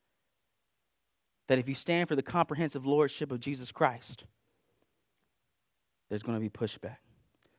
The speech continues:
What's crazy is he says, listen, that some people will, will persecute you and push back on you because they think they're serving God, that they're serving the ultimate good. They'll say,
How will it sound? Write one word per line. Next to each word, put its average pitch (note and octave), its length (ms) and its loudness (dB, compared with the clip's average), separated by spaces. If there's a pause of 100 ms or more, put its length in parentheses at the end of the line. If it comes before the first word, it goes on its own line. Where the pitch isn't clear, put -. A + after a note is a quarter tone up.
(360)
What's E3+ 160 0
crazy F#3+ 440 0
is D#3+ 80 -4
he G#3 100 -6
says, F3 320 0
listen, C#3 400 0 (240)
that D3+ 180 2
some A#3+ 240 2
people G#3 320 2
will, C3 240 2 (200)
will B2 220 4
persecute A#3 760 0
you F#3 100 -4
and D3+ 80 -2
push G3+ 220 0
back G3+ 340 2
on E3 140 0
you D#3+ 80 -4
because F3+ 320 2
they G#3 80 -4
think G3 260 -6
they're D3+ 100 0
serving E3 440 -4
God, - 320 -6 (880)
that D3 100 -2
they're D3 120 0
serving G3 400 -2
the F3 100 -4
ultimate E3+ 420 -6
good. F3+ 220 2
They'll E3+ 120 0
say, E3 340 0